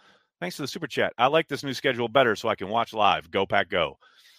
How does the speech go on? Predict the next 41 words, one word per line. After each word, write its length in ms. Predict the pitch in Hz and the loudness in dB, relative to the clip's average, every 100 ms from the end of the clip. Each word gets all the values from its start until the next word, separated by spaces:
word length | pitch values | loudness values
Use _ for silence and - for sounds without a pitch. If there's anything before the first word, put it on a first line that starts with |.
| _ _ _ | _ _ _
That's 200 | 123 170 | 2 2
the 80 | 190 | 4
whole 120 | 180 | 2
point. 280 | 170 196 185 | 4 2 4
I 100 | 156 | 2
know 200 | 165 185 | 2 0
some 300 | 180 190 185 | 2 0 -2
people 260 | 190 180 180 | -6 -8 -8
miss 320 | 180 180 - | -6 -8 -8
the 100 | 175 | -12
mornings, 540 | 175 175 175 170 170 | -6 -6 -6 -8 -8
and 80 | 135 | -6
I 120 | 117 | -4
will 120 | 135 139 | -4 -6
still 240 | - 160 | -4 -4
be 120 | 156 | -6
doing 340 | 147 175 170 151 | -6 -6 -4 -4
mornings 340 | 151 147 127 | -4 -4 -8
during 220 | 143 147 | -8 -10
training 320 | - 139 123 | -8 -8 -8
camp, 280 | - 110 104 - | -4 -4 -4 -6
but, 200 | 98 92 - _ | -2 -2 -4 _
uh, 120 | 95 90 | -6 -6
for 120 | 107 | -8
the 80 | 101 | -16
foreseeable 480 | - - 117 95 90 | -16 -12 -10 -10 -12
future, 480 | 101 90 - 78 - _ _ _ _ | -12 -12 -10 -12 -14 _ _ _ _
for 120 | 85 | -8
the 60 | 85 | -6
regular 480 | 92 120 110 101 92 | 4 4 6 2 4
Packers 380 | 95 90 82 | 2 0 -6
Daily, 340 | 85 80 78 73 | -6 -6 -6 -10
this 300 | 80 82 - | -12 -14 -10
will 200 | 87 82 | -8 -8
be 300 | 78 78 73 | -10 -14 -14
the 200 | 76 76 | -16 -18
afternoons. 680 | 71 _ _ _ _ - - _ | -18 _ _ _ _ -20 -20 _
That's 300 | 78 _ - - 85 | -20 _ -20 -20 _
what 140 | 85 _ | -20 _
we're 80 | 76 | -20
doing. 160 | 62 | -20